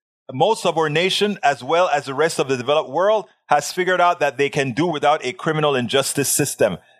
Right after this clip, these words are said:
Time to fix ours properly." As Juanita said, we are one of two countries that do that. And you know why we are one of two countries? Because we're capitalist to the core.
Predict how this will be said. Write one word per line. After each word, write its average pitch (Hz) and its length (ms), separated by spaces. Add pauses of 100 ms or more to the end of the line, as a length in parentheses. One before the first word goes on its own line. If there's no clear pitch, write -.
(180)
Time 180 240
to 147 100
fix - 320
ours 139 280
properly." 131 420
As 135 380
Juanita 180 580
said, 147 380 (340)
we 196 180
are 185 140
one 165 240
of - 180
two 208 200
countries 151 760 (800)
that 143 240
do 175 140
that. 160 160
And 143 100
you 147 80
know 175 120
why 196 260
we 190 180
are 180 80
one 180 160
of 175 100
two 190 140
countries? 202 400
Because 156 340
we're 143 140
capitalist 165 760
to 123 60
the - 80
core. 214 440